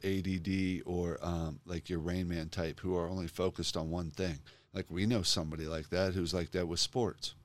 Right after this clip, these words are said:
He knows everything, all the teams, all the players, their stats, everything, and that's what he is about that. He's, like, got that information. So what if, what if we're moving in a way where, like, you're a special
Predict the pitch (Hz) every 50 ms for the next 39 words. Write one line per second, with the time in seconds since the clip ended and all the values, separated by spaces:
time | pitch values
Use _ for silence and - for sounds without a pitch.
0 | - _ _ _ _ _ _ _ _ _ _ _ _ _ _ _ _ - 104 104
1 | 104 104 101 92 82 - - 110 107 107 110 101 - - 113 110 107 107 - -
2 | 95 101 104 104 104 98 - - 113 107 107 107 101 87 85 87 101 107 113 113
3 | 107 - - 107 104 101 101 98 101 95 - - 104 107 110 104 - - - 107
4 | 101 98 95 92 - - 110 117 110 101 87 - - 95 90 90 85 87 90 90
5 | 95 101 104 - - 113 110 101 101 101 98 90 85 - 95 87 - - 113 104
6 | 101 - - 92 101 95 76 - - - - - - - _ _ _ - 117 107
7 | 101 117 104 - - 107 101 - - 110 107 104 98 - 95 95 117 143 143 -
8 | - 101 90 - - 104 95 104 117 113 101 - - - - - - - - -
9 | - 110 131 127 117 - 127 120 104 110 131 135 120 104 113 123 143 147 135 110
10 | 98 104 101 101 95 92 98 101 101 98 98 101 101 98 90 - - - - -
11 | _ _ _ _ _ - 90 104 110 123 127 117 98 - - - - 139 123 113
12 | - - 123 110 107 101